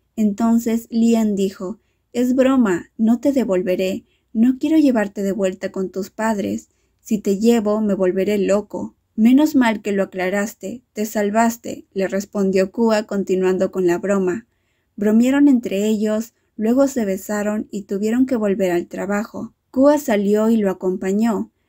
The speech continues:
Al menos podrían caminar juntos hasta la salida. Después de despedir a Lian, Kua se debatía entre ir a revisar otro auto o irse a la ducha,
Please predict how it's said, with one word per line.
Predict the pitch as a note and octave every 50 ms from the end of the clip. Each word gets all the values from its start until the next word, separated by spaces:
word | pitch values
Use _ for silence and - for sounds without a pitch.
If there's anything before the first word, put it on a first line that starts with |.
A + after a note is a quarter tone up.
| _ _ _
Al | G#3 G3 G3 G3+
menos | A3 A#3 A#3+ A#3 A3 A3 G#3+ G#3+ A3 -
podrían | - G#3+ G#3+ G3+ A3 A#3 B3 C4+ C#4
caminar | C#4+ C4+ A3+ G3+ G3+ G3 F#3+ F#3+ G3+
juntos | - - A#3+ A#3+ A#3 A3+ A#3 G#3+ G#3+ A3 A3 - _
hasta | - G#3 A3 - - F#3+
la | F#3 F3+ F#3+
salida. | F#3+ - F#3+ F#3 G3 A3 A#3+ A#3 G3+ F#3 - - - _ _ _ _ _ _ _ _ _ _ _ _ _
Después | A3+ A3 A3 - - - B3+ B3+ C#4 C#4 C4+
de | C#4+ C#4
despedir | C4+ B3+ B3+ - - G#3 G3 G3+ G3+ G3 G3
a | F#3+
Lian, | G#3 A3 A3+ A3+ G#3+ G#3+ G#3 A3 A#3 - - _ _ _ _ _
Kua | - B3+ B3+ C#4+ D4
se | C#4+ C#4+ B3+ G#3
debatía | G3 F#3+ - F#3+ F#3+ - - - A3 A3 A3 A3 A3 - - _
entre | G3+ G3 F#3+ F#3+ - F#3+ F#3+ F#3+
ir | G3+ A3+ A#3 C4
a | C4
revisar | C4 A#3+ G#3+ F#3+ F#3+ G3+ - G#3 F#3+ F#3 F#3+
otro | G3 G3 - A#3 A#3 B3
auto | A#3+ A#3 A3 G#3 G#3+ - A3 A3 A3 -
o | - G3 G3 F#3+
irse | F#3 F#3 F#3+ A3+ - G#3
a | F#3
la | F#3+ G3 F#3 F3+
ducha, | G3+ G#3+ A3+ A3+ - - F#3+ F3+ A3+ -